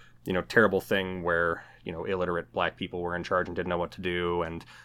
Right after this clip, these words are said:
the white carpetbaggers were coming and screwing up the South, and a bunch of other absolute nonsense like that. And they needed a villain, and so Grant was their villain. And so starting in the, in the early twentieth century, Grant becomes vilified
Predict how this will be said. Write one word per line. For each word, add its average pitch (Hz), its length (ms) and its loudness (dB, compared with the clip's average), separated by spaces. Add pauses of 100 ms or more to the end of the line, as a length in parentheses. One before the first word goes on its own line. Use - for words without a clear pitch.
(100)
the 101 80 0
white 95 220 4
carpetbaggers 92 580 2
were 90 80 -4
coming 90 220 -4
and 87 100 -6
screwing 92 260 0
up 87 100 -6
the - 80 -8
South, 92 360 -2
and 95 80 -6 (240)
a 151 60 6
bunch 175 180 12
of 156 60 10
other 123 200 12
absolute 107 380 4
nonsense 90 480 0
like 85 220 -8
that. 110 260 4 (160)
And 95 340 2 (300)
they 123 140 6
needed 104 180 6
a 95 60 4
villain, 160 320 8
and 120 100 4
so 110 140 2
Grant 101 240 2
was 98 120 -4
their 90 140 0
villain. 78 320 -10 (460)
And 92 180 0
so 95 280 6
starting 127 360 6
in 107 140 2
the, 92 260 4 (560)
in 101 80 -2
the 95 80 -2
early 104 160 2
twentieth 95 320 0
century, 98 400 0
Grant 90 260 -2
becomes 87 560 -6 (420)
vilified 104 760 6